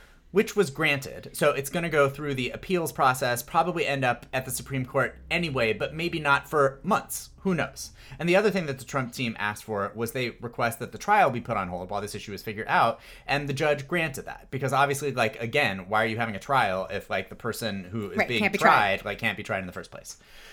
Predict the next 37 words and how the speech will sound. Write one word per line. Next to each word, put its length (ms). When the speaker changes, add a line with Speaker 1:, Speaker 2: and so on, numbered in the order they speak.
Speaker 1:
So 160
that 320
is 60
sort 180
of 200
the 100
backstory 680
that 140
led 140
us 120
to 120
this 240
week, 260
where 160
Jack 300
Smith 240
sort 180
of, 100
like, 160
took 320
a 40
bold 260
move 540
and, 200
like, 380
asked 640
the 80
Supreme 340
Court 460
to 100
decide 640
whether 200
he 100
has 160
immunity 520
and, 160
like, 240